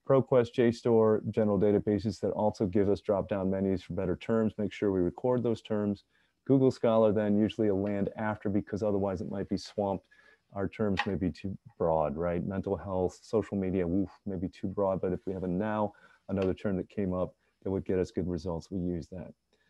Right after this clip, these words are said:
Other good website search engines databases, again, the dialog box on the library homepage,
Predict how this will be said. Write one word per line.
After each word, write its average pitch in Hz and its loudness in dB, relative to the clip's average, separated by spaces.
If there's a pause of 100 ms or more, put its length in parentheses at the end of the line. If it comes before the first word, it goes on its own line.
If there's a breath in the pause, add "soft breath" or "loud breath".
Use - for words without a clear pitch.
(240)
Other 123 6
good 127 6
website 123 4
search 120 2
engines 113 2
databases, 131 4
again, 104 2
the 98 2
dialog 101 2
box 101 0
on 101 -2
the 92 -2
library 95 0
homepage, 139 0